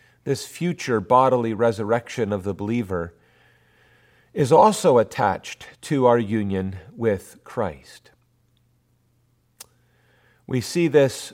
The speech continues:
both in the concept of Christ as the firstfruits and as the firstborn from the dead. Paul says that Christ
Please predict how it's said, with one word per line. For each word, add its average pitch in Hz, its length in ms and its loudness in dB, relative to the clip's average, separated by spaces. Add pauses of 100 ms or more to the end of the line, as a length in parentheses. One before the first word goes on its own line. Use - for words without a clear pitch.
(120)
both 151 720 2 (340)
in 135 160 -4
the 117 80 0
concept 147 800 -2
of 113 160 -4
Christ 127 480 -4
as 110 180 -2
the 104 100 -6
firstfruits 113 1000 -6 (800)
and 165 320 4
as 113 300 4
the 120 100 -4
firstborn 117 880 -2 (220)
from 107 240 -8
the 98 80 -6
dead. 92 400 -4 (1300)
Paul 151 220 4
says 123 420 2
that 117 220 0
Christ - 640 -2